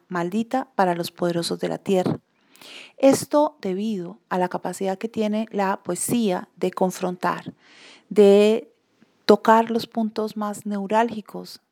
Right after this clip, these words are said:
de un cuerpo social, de enunciar la crisis, de darle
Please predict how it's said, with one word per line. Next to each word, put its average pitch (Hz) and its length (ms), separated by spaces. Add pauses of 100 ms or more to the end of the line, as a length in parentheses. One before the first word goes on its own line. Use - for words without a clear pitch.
(180)
de 175 160
un 180 100
cuerpo 185 340
social, 185 520 (560)
de 196 380
enunciar 185 600
la 190 120
crisis, - 720 (500)
de 196 180
darle 208 800